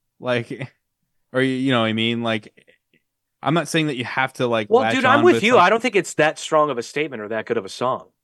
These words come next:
Speaker 2: Like, I don't think he
Speaker 1: Right.
Speaker 2: was really saying that much. I don't understand.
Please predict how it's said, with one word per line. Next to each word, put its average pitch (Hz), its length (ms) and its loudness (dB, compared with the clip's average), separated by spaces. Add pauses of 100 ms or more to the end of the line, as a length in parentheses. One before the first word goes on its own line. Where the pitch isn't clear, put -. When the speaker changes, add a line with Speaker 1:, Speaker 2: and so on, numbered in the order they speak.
(160)
Speaker 2:
Like, 127 140 2
I 143 60 4
don't 165 140 4
think 151 120 6
he 147 80 4
Speaker 1:
Right. 165 60 2
Speaker 2:
was 147 160 -2
really 147 220 0
saying 147 640 -2
that 98 180 -14 (120)
much. - 360 -20 (260)
I 135 80 0
don't 170 200 4
understand. 139 680 0